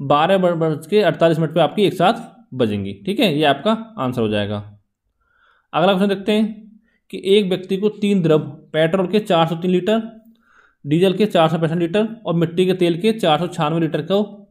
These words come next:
बिना एक दूसरे को मिलाए पूर्णतः समान माप की बोतलों में ऐसा डालना है कि प्रत्येक बोतल पूरी भर जाए। ऐसी बोतलों की कम से कम कितनी संख्या की आवश्यकता होगी?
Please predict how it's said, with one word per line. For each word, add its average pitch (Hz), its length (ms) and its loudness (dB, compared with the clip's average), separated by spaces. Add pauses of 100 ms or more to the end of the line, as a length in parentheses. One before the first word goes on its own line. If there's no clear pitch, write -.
बिना 156 280 2
एक 180 180 0
दूसरे 160 240 0
को 185 100 0
मिलाए 117 280 2 (800)
पूर्णतः 180 300 2
समान 185 320 2
माप 170 280 2
की 208 100 0
बोतलों 165 320 0
में 190 160 0
ऐसा 175 240 0
डालना 156 320 2
है 196 160 -2
कि 202 140 -8
प्रत्येक 175 380 0
बोतल 165 240 0
पूरी 165 300 0
भर 135 160 0
जाए। 110 280 0 (540)
ऐसी 160 280 2
बोतलों 180 280 2
की 196 120 -2
कम 180 200 -4
से 180 140 -2
कम 190 140 0
कितनी 175 340 -2
संख्या 170 360 -2
की 175 100 -4
आवश्यकता 151 340 0
होगी? 104 260 2